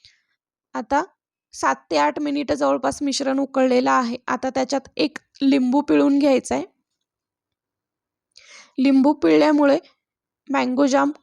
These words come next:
खूप दिवस टिकतो आणि थोडीशी छान टेस्टसुद्धा येते मँगो जामला. एक लिंबाचा रस याच्यात पिळून घेतलेला आहे. मिक्स करायचं आणि पुन्हा पाच ते सहा मिनिटं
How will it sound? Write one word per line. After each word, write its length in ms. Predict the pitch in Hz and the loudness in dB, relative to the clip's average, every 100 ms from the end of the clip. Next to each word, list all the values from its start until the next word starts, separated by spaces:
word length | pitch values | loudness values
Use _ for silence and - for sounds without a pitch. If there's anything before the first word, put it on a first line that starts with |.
| - | -2
खूप 240 | 330 311 | 0 0
दिवस 340 | 294 302 320 - | 2 2 2 0
टिकतो 440 | 294 - - 262 277 _ _ - | -4 -4 -2 -2 -2 _ _ -4
आणि 260 | 247 262 349 _ _ _ _ | -2 0 -2 _ _ _ _
थोडीशी 380 | 285 269 262 311 294 | 0 2 2 -2 -2
छान 380 | - 269 262 285 359 _ _ | -4 0 2 0 -4 _ _
टेस्टसुद्धा 840 | 254 269 - - 302 285 202 269 | 0 0 -2 -4 -4 -4 -2 2
येते 240 | 269 240 254 | 2 2 0
मँगो 340 | 254 233 240 | 0 0 0
जामला. 380 | 254 247 233 254 - _ _ _ _ _ _ _ _ _ _ _ _ - | 2 2 2 0 -4 _ _ _ _ _ _ _ _ _ _ _ _ -4
एक 280 | 294 - - - | -4 -4 -8 0
लिंबाचा 520 | 285 262 262 247 277 | 4 4 4 2 2
रस 220 | 277 285 | 2 2
याच्यात 220 | 269 302 302 - | 0 -2 -4 0
पिळून 300 | 294 262 254 | 2 4 2
घेतलेला 440 | 262 262 254 254 | 0 0 0 2
आहे. 260 | 247 233 240 | 2 0 -4
मिक्स 360 | 277 277 277 - | -2 0 0 -4
करायचं 460 | - 277 240 202 - - | -2 0 0 0 -4 -2
आणि 200 | 262 262 | -2 0
पुन्हा 400 | 294 247 240 285 - _ - _ | 0 2 2 0 -4 _ -20 _
पाच 220 | 269 254 - | -2 -2 -2
ते 100 | 294 | -2
सहा 280 | 302 277 269 | 0 0 2
मिनिटं 440 | 269 247 254 320 | 0 -2 -2 -2